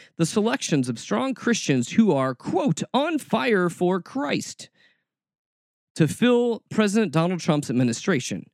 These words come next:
end quote. Really being on fire for Christ does not mean it burns when you piss. Sorry, back to the article.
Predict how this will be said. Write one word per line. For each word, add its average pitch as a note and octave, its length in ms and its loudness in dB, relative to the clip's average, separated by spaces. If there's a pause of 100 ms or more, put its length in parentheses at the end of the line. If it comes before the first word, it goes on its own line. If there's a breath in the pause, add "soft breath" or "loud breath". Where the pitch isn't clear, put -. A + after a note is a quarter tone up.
(540)
end E3 180 2
quote. - 440 -6 (460)
Really D#3+ 280 2
being C3+ 200 2
on B2 280 -2
fire A#2+ 400 -4
for A2 100 -10
Christ A2+ 360 -4
does A2+ 140 -4
not A#2 280 -2
mean A2+ 160 0
it - 100 -10
burns A2 320 -6
when G2+ 140 -4
you F#2+ 100 -4
piss. - 460 -12
Sorry, G#2+ 340 -4
back A2 320 -6
to G#2 80 -12
the G#2+ 120 -2
article. F2+ 380 -6